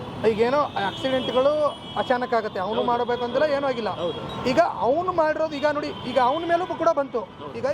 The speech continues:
Speaker 1: ಯಾವುದೇ ಕಂಪ್ನಿಗಳು ರಿಸ್ಕ್ ತಗೊಳ್ಳಿಲ್ಲ.
Speaker 2: ತಗೊಳ್ಳಿಲ್ಲ.
Speaker 1: ಅವನ ಮೇಲೆ ಬಂತು.
Speaker 2: ಹೌದು.
Speaker 1: ಈಗ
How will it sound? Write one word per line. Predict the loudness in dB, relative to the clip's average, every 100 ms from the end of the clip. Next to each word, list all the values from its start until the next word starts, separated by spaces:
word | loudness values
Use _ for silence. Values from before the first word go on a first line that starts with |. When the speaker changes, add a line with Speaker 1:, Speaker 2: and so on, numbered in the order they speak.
| 0
Speaker 1:
ಯಾವುದೇ | 0 0 0
ಕಂಪ್ನಿಗಳು | -2 0 0 0
ರಿಸ್ಕ್ | -2 -4 0
ತಗೊಳ್ಳಿಲ್ಲ. | 2 4 2 0
Speaker 2:
ತಗೊಳ್ಳಿಲ್ಲ. | -2 -2 -4 -6 -2 2
Speaker 1:
ಅವನ | 2 4
ಮೇಲೆ | 2
ಬಂತು. | 2 0 0 0
Speaker 2:
ಹೌದು. | 0 -2
Speaker 1:
ಈಗ | 2